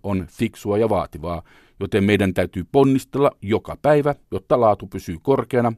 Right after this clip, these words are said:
kaikissa ohjelmatyypeissä yksityiskohtia myöten. Teitä, hyvät kuuntelijamme, ei noin vain huijata. Laadun varmistamiseksi kaipaamme palautetta ja ohjeistusta.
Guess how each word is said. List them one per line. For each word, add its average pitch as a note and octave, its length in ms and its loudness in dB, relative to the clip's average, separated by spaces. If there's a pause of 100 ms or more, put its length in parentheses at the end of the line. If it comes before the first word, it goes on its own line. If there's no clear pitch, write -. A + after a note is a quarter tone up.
(120)
kaikissa C#3 720 0
ohjelmatyypeissä A#2 880 -2 (340)
yksityiskohtia F#2 960 -8
myöten. E2 420 -10 (1040)
Teitä, F#2+ 400 0 (200)
hyvät F2 240 -12
kuuntelijamme, F2+ 600 -6 (380)
ei F2 120 -10
noin D#2+ 200 -14
vain F#2 220 -8
huijata. - 400 -14 (1400)
Laadun F3 360 2
varmistamiseksi C#3 1080 2 (160)
kaipaamme F#2+ 460 -4
palautetta D#3+ 560 -2
ja E3 120 -2 (180)
ohjeistusta. - 680 -14